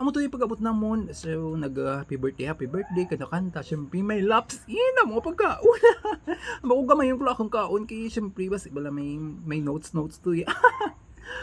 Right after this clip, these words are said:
May nota. Tapos, uh, syempre, hindi natin malikawan ang, <laughs> ang ano, ah, basta. <laughs> Di amo to dayon. So, kun kaon, ayan, so, basta nga magdulom na, may kanta-kanta, may sing-alom. Hindi, hindi pa ako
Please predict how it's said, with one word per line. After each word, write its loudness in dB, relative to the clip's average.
May 0
nota. 2
Tapos, 0
uh, 8
syempre, -2
hindi 2
natin -2
malikawan 2
ang, -4
<laughs> 2
ang 0
ano, 6
ah, 2
basta. 2
<laughs> -12
Di -4
amo 0
to 6
dayon. 6
So, -2
kun 0
kaon, 4
ayan, 0
so, -2
basta -4
nga -4
magdulom 4
na, 2
may -4
kanta-kanta, -2
may -8
sing-alom. -6
Hindi, 2
hindi 4
pa -12
ako -8